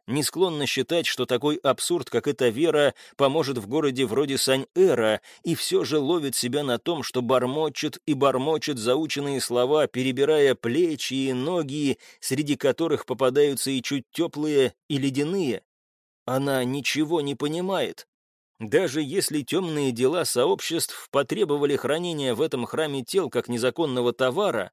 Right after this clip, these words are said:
зачем смешивать живых с мертвецами? К чему вообще вырезать у них сердца? Кала вдруг замирает,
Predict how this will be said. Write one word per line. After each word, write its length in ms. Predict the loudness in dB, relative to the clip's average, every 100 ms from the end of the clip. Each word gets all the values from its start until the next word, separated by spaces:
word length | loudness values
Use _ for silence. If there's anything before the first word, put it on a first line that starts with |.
| -16 -20 -10
зачем 440 | -2 -2 0 -2 -2
смешивать 500 | -2 -2 -2 -2 -2
живых 580 | 0 0 0 -4 -6 -8
с 120 | -4
мертвецами? 800 | -2 -2 -2 -2 0 -2 -4 -12 _ _ _
К 60 | -8
чему 420 | -2 0 0 0
вообще 640 | 2 2 2 0 0 0
вырезать 540 | 2 0 0 0 0 0
у 40 |
них 200 | -2 -2
сердца? 580 | -2 -2 -2 -2 -2 -4 _ _ _ _ _ _ _ _ 0
Кала 420 | 4 4 4 2
вдруг 520 | 2 0 0 -2 -16 _
замирает, 880 | -4 -2 0 0 2 2 2 0 -10